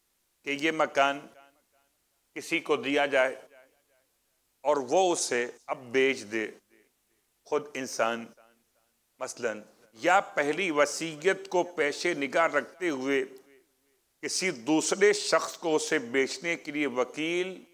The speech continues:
मुकर्रर कर दे, तो पिछली वसीयत कैंसिल हो जाती है।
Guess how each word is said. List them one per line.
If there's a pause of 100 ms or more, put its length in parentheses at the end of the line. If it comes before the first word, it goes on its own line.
(640)
मुकर्रर
कर
दे, (880)
तो (140)
पिछली
वसीयत
कैंसिल
हो
जाती
है।